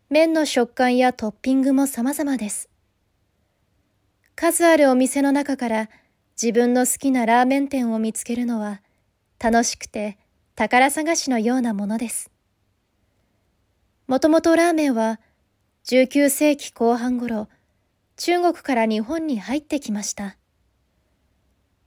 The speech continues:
現在のラーメンの原型は、千九百十年に東京の浅草にある来来軒という店が作ったとされています。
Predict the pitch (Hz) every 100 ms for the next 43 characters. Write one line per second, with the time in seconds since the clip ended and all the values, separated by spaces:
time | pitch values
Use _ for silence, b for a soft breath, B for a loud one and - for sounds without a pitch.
0 | _ _ _ 311 339 320 311 277 254 262
1 | 285 277 247 220 202 226 226 240 240 240
2 | 240 - _ _ _ _ _ _ - -
3 | 339 285 - 311 302 254 226 202 220 269
4 | 262 226 202 202 202 _ _ _ _ _
5 | - 240 247 254 247 247 247 262 - -
6 | 240 247 254 214 202 _ _ _ _ _
7 | _ 214 254 302 349 349 330 294 262 233
8 | 233 220 220 254 254 233 - - 277 277
9 | 285 226 - 208 202 208 208 208 -